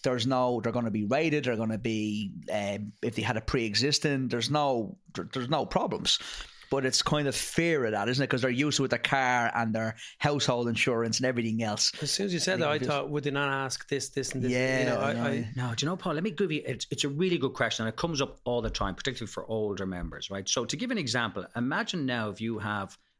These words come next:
Speaker 3: chronic hip pain, you have arthritis of the hip, and let's just say you're due to get a hip replacement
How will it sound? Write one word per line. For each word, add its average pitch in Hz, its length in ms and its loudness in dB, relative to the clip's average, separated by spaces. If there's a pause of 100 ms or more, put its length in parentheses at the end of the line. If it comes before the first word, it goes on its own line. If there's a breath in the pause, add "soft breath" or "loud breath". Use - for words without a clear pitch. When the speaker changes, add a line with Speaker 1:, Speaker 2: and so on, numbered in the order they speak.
(100)
Speaker 3:
chronic 175 340 -2
hip - 280 -4
pain, 104 420 -2
you 107 80 -6
have 135 180 0
arthritis 101 540 -2
of 87 80 -10
the 87 60 -10
hip, 113 280 -4 (600 soft breath)
and 117 240 2
let's 139 160 2
just 123 160 2
say 123 80 2
you're 113 160 0
due 131 300 -2
to 123 100 -4
get 113 100 0
a 110 40 0
hip 110 160 -4
replacement 101 560 -2